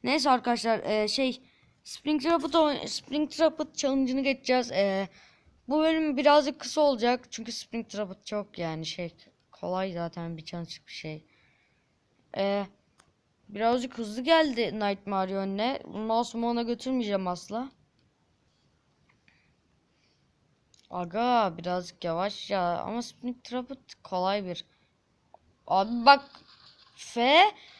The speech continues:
Scrap Trap bak bak Scrap Trap. Çok şeysin ha.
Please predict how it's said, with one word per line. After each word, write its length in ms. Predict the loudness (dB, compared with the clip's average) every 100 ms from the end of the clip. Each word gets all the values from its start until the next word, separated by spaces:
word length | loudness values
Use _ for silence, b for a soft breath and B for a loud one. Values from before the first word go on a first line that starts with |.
| B B -16
Scrap 520 | -12 -8 0 0 0
Trap 840 | 0 6 10 10 10 8 6 -2
bak 640 | 8 12 12 12 12 6 -14
bak 320 | -2 2 2 0
Scrap 420 | -14 -4 -4 -4
Trap. 400 | -2 0 0 -4 -18 _ _ _ _ _ _ _ _ _ _ _ _ _ _ -20 -10
Çok 240 | -10 -10
şeysin 440 | -10 -10 -10 -10
ha. 260 | -8 -8 -10